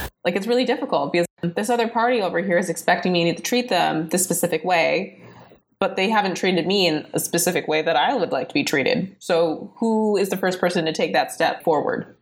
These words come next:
Like, without these people that take the initiative to be like, "All right, I'm gonna concede and I'll just treat you with respect. It's fine. I'm not expecting anything in return right now. I'll just treat you the way that you would like to be treated. And hopefully you would treat me the same way that I would like to be treated."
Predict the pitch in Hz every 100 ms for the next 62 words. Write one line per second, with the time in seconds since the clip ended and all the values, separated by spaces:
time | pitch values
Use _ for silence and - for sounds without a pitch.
0 | - 180 170 - _ - 196 208 196 214
1 | 190 220 196 175 170 160 - - 190 185
2 | 170 214 175 160 147 151 - 170 - -
3 | 247 190 - 196 208 165 - 220 214 -
4 | - - - 175 175 175 - - 233 -
5 | 311 254 247 226 - - - - - _
6 | 196 196 180 151 196 220 208 208 - 202
7 | 190 180 175 165 160 160 - 226 175 -
8 | 147 151 151 - 190 196 - 185 196 175
9 | 180 175 170 170 160 170 185 165 - 170
10 | 165 156 208 294 208 185 165 175 170 180
11 | 170 170 175 175 165 165 165 - 175 170
12 | 208 285 175 156 147 139 147 127 -